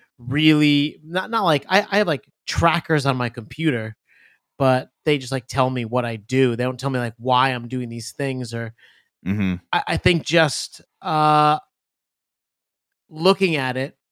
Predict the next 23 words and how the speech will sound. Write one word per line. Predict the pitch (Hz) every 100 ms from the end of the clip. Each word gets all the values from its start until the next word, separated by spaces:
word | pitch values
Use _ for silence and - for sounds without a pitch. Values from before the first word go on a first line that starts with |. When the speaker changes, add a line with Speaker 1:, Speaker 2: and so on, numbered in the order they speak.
| _ -
Speaker 1:
and | 165
perhaps | 151 147 -
sharing | - 165 160 165 147
it | 131 -
with, | 147 139 135
like, | 131 123 _ _ _ -
you, | 190 196 196 190
Laura, | 151 175 175 175 170 165 - - _
whomever, | 151 170 170 165 165 165 - _ _ _ -
you | 170
know, | 147 135 131 - _ _ _ -
can | 160 147 147 _ _
properly | - 180 196 180 175 156
judge | 139 123 151 151 120
me | 123
and | 123
tell | - 139
me | 139
that's | 131 127 -
ridiculous, | 123 127 117 110 104 -
because | - 127 131 117 - _ - _ _ _ _ _ _
I | 156 165
may | 156 151 151 143 127